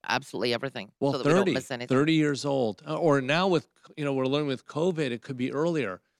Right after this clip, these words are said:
Speaker 2: I've got a twenty-two-year-old, uh, person in my office,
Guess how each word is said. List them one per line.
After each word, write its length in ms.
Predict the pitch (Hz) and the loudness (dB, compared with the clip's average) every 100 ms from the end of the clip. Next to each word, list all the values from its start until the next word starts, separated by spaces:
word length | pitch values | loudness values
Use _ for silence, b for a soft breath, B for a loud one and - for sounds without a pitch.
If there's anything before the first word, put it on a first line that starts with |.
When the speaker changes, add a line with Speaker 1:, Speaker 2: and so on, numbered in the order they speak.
| _ - | _ -10
Speaker 2:
I've 140 | 123 147 | -4 -2
got 180 | 175 151 | 0 0
a 60 | |
twenty-two-year-old, 1400 | 135 - - 147 151 147 131 - 156 151 147 143 143 139 131 | -4 -10 -6 -4 -2 -4 -6 -2 2 4 4 4 4 2 0
uh, 400 | 127 127 131 131 | -2 -2 -4 -8
person 340 | - 156 - 143 | -8 -10 -8 -10
in 60 | |
my 120 | 131 127 | -8 -4
office, 560 | 151 175 143 117 - | -4 -4 -4 -6 -10